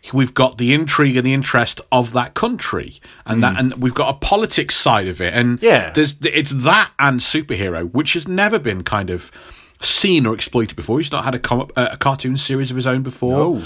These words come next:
Speaker 1: like a lot of these characters, you know, seem to have had in the past. It's, um,
Speaker 2: Well, I've
Speaker 1: it's
Speaker 2: been
Speaker 1: pearls of being in-, intriguing, isn't it?
Speaker 2: It is, yeah. I, I, I've been, uh, after we, we, we did, uh, our episodes on Earth Mightiest Heroes, I'm nearly finished watching the entire lot.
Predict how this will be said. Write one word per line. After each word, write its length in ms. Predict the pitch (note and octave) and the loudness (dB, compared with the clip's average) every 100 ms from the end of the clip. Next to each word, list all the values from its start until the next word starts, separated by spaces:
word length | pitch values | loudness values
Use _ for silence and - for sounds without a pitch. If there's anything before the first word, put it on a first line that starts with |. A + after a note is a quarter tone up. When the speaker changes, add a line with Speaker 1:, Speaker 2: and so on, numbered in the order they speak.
| - | -6
Speaker 1:
like 180 | A2+ A2+ | 0 2
a 60 | A#2+ | 2
lot 80 | B2 | 0
of 60 | |
these 120 | B2+ | -2
characters, 540 | - C3 B2+ C3 B2 - - - | 0 2 2 -2 -6 -8 -14 -10
you 80 | - | -2
know, 180 | B2+ C3 - | 0 0 -4
seem 300 | A#2 - C3+ B2 | -8 -4 -2 -2
to 80 | |
have 80 | B2 | 0
had 160 | A#2 A#2+ | 0 0
in 80 | A#2 | -2
the 60 | |
past. 440 | - A2+ D3+ - - | -2 -2 -2 -6 -8
It's, 280 | - - | -6 -2
um, 260 | C3+ B2 A#2+ - | 0 0 -2 4
Speaker 2:
Well, 320 | F3 E3 D#3 | 8 8 8
I've 180 | D3 C#3 | 6 6
Speaker 1:
it's 220 | D3 D#3 | 2 0
Speaker 2:
been 100 | C3 | -2
Speaker 1:
pearls 400 | E3+ G3 G3+ D3+ | 2 4 4 2
of 140 | C#3 | -2
being 220 | D3 C#3 | -2 -2
in-, 140 | C3+ B2 | -2 -4
intriguing, 640 | C#3 B2 - G3 D3 F2+ A2+ | -4 -2 0 0 -2 -6 -6
isn't 160 | - | -8
it? 160 | E2+ - - | -10 0 2
Speaker 2:
It 120 | E3+ | 6
is, 200 | F3 D#3+ | 6 8
yeah. 100 | D#3+ | 8
I, 80 | D3+ C#3 D3+ | 8 8 8
I, 80 | C#3+ | 8
I've 80 | |
been, 180 | D#3 C#3+ | 6 4
uh, 300 | C#3 C3+ B2+ | 6 6 6
after 300 | B2 C#3+ D3 | 6 4 2
we, 140 | C3 B2 - | 2 -2 -4
we, 200 | B2 A#2+ | -4 -2
we 120 | A#2 | -2
did, 460 | G#2+ B2+ A#2 G2 - - A2+ | -2 2 2 0 -6 -6 0
uh, 220 | A2 G#2+ | 0 2
our 160 | A2 A2+ | 2 2
episodes 480 | - - A2 G#2 | 2 0 0 0
on 80 | G#2+ | -2
Earth 240 | G#2+ G#2 A#2 | -2 -2 -4
Mightiest 380 | G#2+ F2+ G#2 | -6 -4 -6
Heroes, 500 | - A#2 A2 G2 G2 - | -2 0 2 0 -2 -2
I'm 240 | A2 A2 | 0 2
nearly 300 | B2+ B2 A2+ | 2 2 2
finished 380 | - C3 G2+ - | -2 -2 -2 -4
watching 260 | G#2+ - | -4 -4
the 100 | G2+ | -4
entire 460 | G2+ F#2+ - A2 G2 | -4 -4 -4 -2 -2
lot. 300 | F2+ F2 | -4 -6